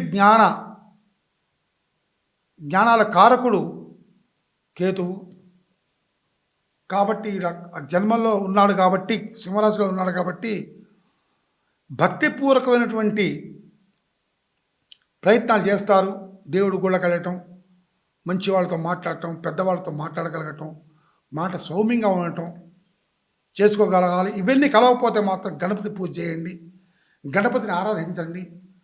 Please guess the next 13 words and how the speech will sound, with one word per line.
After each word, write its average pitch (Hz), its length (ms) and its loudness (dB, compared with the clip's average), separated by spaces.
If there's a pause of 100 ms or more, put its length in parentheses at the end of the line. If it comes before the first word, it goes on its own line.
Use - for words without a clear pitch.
(500)
తప్పకుండా 180 480 -4
మంచి 170 180 -6
జరుగుతుంది. 180 460 -2 (1300)
సింహరాశి 262 440 6
వాళ్ళకి 247 360 4
కన్యలు 233 340 6
అంటే 220 140 4 (100)
ద్వితీయంలో 240 540 0
కుజుడున్నాడు. 196 540 0 (2500)
భూమి 214 260 2
ద్వారా 202 200 8 (100)
డబ్బులు 180 300 0
రావటం 185 280 2